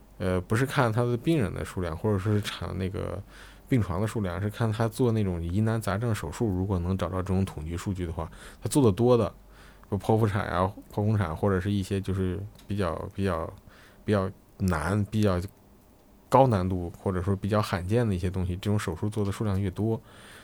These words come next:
那他肯定就能力越强，基本上都是熟练工嘛。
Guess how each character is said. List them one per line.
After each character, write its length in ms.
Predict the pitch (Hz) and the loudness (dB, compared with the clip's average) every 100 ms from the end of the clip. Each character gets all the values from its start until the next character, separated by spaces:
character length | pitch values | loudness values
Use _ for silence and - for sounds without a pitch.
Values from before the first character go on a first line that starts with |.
| - | -12
那 80 | 90 | -4
他 60 | 90 | -4
肯 200 | - 80 | -4 -4
定 160 | 87 | -4
就 220 | 85 82 82 - - - - - - - - | -4 -6 -8 -18 -20 -20 -20 -20 -20 -16 -8
能 160 | 90 | -2
力 60 | 90 | 0
越 120 | 90 | 0
强， 280 | - 78 78 - - - | -2 -8 -10 -14 -20 -20
基 100 | - | -6
本 140 | 104 87 | -4 -2
上 140 | 87 | -2
都 100 | 90 | -2
是 320 | 90 87 85 | -2 -4 -6
熟 180 | 90 - | -6 0
练 180 | 104 113 | 2 4
工 140 | 95 | 2
嘛。 140 | 95 | 0